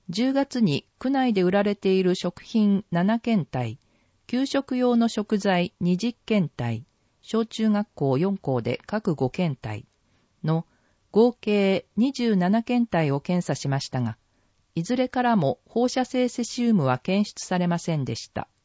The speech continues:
検出下限値、一キログラムあたり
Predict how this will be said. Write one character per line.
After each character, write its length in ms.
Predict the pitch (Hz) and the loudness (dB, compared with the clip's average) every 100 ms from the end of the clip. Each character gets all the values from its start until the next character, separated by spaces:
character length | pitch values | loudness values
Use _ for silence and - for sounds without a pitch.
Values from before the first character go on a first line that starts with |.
| _ _ _ _ _ _ | _ _ _ _ _ _
検 240 | 220 240 | 0 0
出 280 | 254 - 240 | 0 -4 -6
下 180 | - 202 | -4 -2
限 240 | 196 170 | 0 0
値、 280 | - 131 - _ _ _ | -2 -4 -4 _ _ _
一 200 | 165 - | -8 -8
キ 100 | - | -4
ロ 140 | 240 233 | -2 0
グ 100 | 220 | 2
ラ 100 | 214 | 2
ム 140 | 202 | 2
あ 80 | 190 | 0
た 160 | - 139 | -2 -2
り 200 | 123 | -2